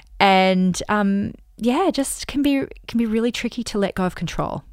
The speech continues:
because you can do it better than anyone else, and you totally can. So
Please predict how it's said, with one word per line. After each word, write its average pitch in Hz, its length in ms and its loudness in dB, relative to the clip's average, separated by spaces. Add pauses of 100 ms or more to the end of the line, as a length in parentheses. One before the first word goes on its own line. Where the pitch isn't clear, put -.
(280)
because 220 280 -4
you 240 180 0
can 233 140 -2
do 247 120 2
it 247 60 -4
better 262 200 2
than 262 140 2
anyone 285 280 0
else, - 300 -6 (220)
and 160 100 -2
you 160 60 -2
totally 180 300 2
can. 170 320 2 (460)
So 247 380 6